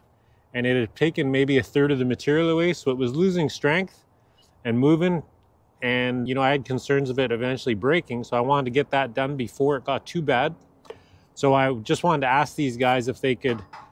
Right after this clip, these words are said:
point me in the right direction to a good welding shop that could just run a bead around there, put the hole back to original size, and smooth it out.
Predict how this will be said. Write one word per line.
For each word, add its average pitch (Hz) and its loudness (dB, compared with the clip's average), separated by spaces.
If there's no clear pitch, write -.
point 156 0
me 139 -2
in 139 -4
the 135 -4
right 131 -2
direction 131 -2
to 135 0
a 120 0
good 117 0
welding 139 2
shop 123 0
that 117 -2
could 117 0
just 131 0
run 131 2
a 123 2
bead 131 2
around 123 2
there, 127 0
put - -2
the 123 2
hole 127 2
back 127 2
to 131 0
original 120 -2
size, 131 0
and 110 -8
smooth 135 0
it 123 2
out. 165 0